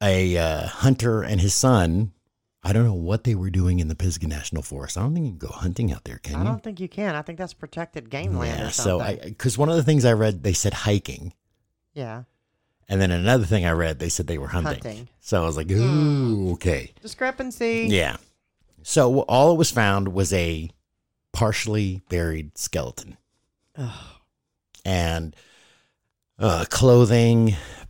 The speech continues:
Speaker 1: I guess parts of bones, all that stuff were kind of spread out in a hundred-foot radius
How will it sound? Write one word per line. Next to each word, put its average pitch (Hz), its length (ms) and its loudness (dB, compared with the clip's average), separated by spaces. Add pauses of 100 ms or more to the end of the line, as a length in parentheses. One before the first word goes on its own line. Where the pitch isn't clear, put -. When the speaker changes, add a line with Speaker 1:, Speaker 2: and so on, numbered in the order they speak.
(140)
Speaker 1:
I 92 100 -2
guess 98 260 0
parts - 520 -2
of 78 200 0
bones, 107 800 2 (520)
all 107 200 4
that 107 180 2
stuff - 340 -2
were 90 120 -6
kind 104 240 -2
of 92 80 -2
spread 104 360 0
out 95 320 2
in 90 200 -2
a 82 440 -2 (300)
hundred-foot 110 760 0
radius 87 720 -4